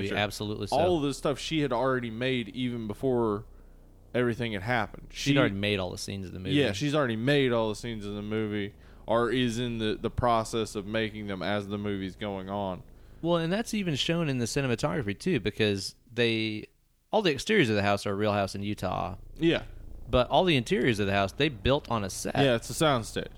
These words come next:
Speaker 2: Yeah, that way the camera could move in ways that almost looks like a camera moving through a miniature house. Like, you
Speaker 1: Uh-huh.
Speaker 2: can't get those kinds of angles when there's walls and shit
Speaker 1: Yeah.
Speaker 2: involved.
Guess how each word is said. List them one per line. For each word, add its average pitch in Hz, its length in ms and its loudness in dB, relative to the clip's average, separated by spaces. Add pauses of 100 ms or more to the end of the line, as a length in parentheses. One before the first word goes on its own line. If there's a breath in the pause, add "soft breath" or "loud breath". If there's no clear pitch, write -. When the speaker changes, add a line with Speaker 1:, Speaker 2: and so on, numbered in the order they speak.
Speaker 2:
Yeah, 120 280 2
that 156 260 2
way 147 320 4
the 113 180 -2
camera 170 360 -2
could 110 200 -4
move 127 260 0
in 107 220 0
ways 110 440 0
that 101 320 0 (640)
almost 135 300 2
looks - 140 0
like 107 140 -2
a 107 60 -2
camera 110 300 0
moving 120 260 -2
through 104 160 -2
a 98 40 -2
miniature 107 340 -4
house. 110 480 -4
Like, 101 180 -4
you 123 80 0
Speaker 1:
Uh-huh. 123 100 -2
Speaker 2:
can't 180 200 -4
get 131 140 -4
those 113 180 0
kinds 113 220 -2
of - 80 -8
angles 104 480 -4
when 113 100 -2
there's 98 200 -2 (100)
walls 101 400 0
and - 100 -14
shit - 240 -8
Speaker 1:
Yeah. 123 200 -2
Speaker 2:
involved. - 260 -8